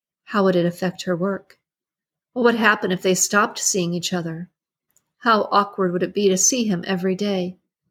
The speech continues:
Would she be forced out to avoid the awkwardness? Tucking her hair behind her ear, she decided that she didn't need to figure everything out right now. She would just wait and see what happened between them. She didn't need to overthink this.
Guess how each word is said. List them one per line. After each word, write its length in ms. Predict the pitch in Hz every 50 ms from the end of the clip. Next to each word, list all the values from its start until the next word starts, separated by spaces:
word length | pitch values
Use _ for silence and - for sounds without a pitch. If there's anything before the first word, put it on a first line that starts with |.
| _ _ _ _ _ _ _ -
Would 160 | 233 233 -
she 160 | - - 208
be 100 | 196 196
forced 500 | 185 - - 196 175 180 202 196 - -
out 240 | 202 185 185 - -
to 120 | - 226 202
avoid 320 | 190 180 185 185 185 175
the 140 | 180 180 -
awkwardness? 720 | 180 175 170 - - 208 208 226 240 254 - - - - _ _ _ _ _ _ _ _ _ _ _ _ _ _ _ _ _ _ _ _ _ _ -
Tucking 320 | - 285 277 320 302 285
her 80 | 262 233
hair 260 | 202 233 233 214 190
behind 380 | 165 185 190 180 190 185 185 180
her 100 | 180 -
ear, 420 | - 185 185 180 170 165 165 - _ _ _ _ _ _ _ _
she 200 | - - 262 233
decided 460 | 226 214 - - 233 226 226 202 175
that 120 | 175 180 -
she 160 | - - 214
didn't 240 | 220 226 214 208 196
need 260 | 208 226 220 185 165
to 60 | 175
figure 320 | - - 202 170 180 185
everything 400 | - - 170 180 175 170 - 185
out 180 | 190 208 202 -
right 220 | 175 180 175 -
now. 320 | 185 180 175 180 170 170 170 _ _ _ _ _ _ _ _ _ _ _ _ -
She 180 | - - 269
would 140 | 262 262 240
just 260 | - 285 294 - -
wait 440 | 233 208 180 170 180 - _ - - _ _ _ -
and 140 | 196 175
see 180 | - - 233 214
what 160 | 196 196 175
happened 360 | 170 208 214 214 214 180 165
between 340 | 165 165 - 196 196 196 202
them. 300 | 190 175 170 160 170 170 _ _ _ _ _ _ _ _ _ _ _ _ _
She 180 | - - 269 262
didn't 180 | 285 269 254
need 180 | 254 247 233 185
to 80 | 190 - 208
overthink 580 | 220 233 208 180 170 170 - 214 208 208 -
this. 460 | - 180 165 170 - - - - _